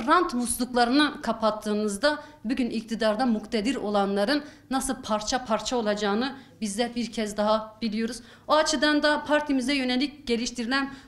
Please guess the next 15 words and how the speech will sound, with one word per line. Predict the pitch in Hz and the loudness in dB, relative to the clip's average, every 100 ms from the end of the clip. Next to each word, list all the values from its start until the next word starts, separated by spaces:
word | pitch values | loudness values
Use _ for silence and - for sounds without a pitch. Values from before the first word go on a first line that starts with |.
| - | -6
bu | 285 - | -4 -2
konsepti | 233 226 226 233 - 226 | 0 0 0 -4 -2 -2
bir | 285 269 | -2 -2
kez | 240 233 | -2 -2
daha | 247 240 | -2 0
burada | 240 233 262 254 | 0 0 0 -2
kınıyoruz. | 247 226 254 285 - - - _ 285 | -2 0 -2 -4 -8 -16 -20 _ 0
Bir | |
an | 285 262 | 2 4
önce | 247 240 | 2 2
arkadaşlarımızın | 214 - 214 214 - 226 220 214 214 294 - - - | 0 -2 -4 -4 -2 -2 -2 -2 -2 -4 -6 -14 -4
özgürlüğüne | 277 233 226 214 220 220 269 285 - - | -2 0 -2 -2 0 2 2 0 -8 -8
kavuşması | - 262 254 247 226 240 | -2 0 0 0 -2 -2
gerektiğini | 226 233 226 - 220 226 | 0 0 -2 -2 -2 2
de | 285 | 0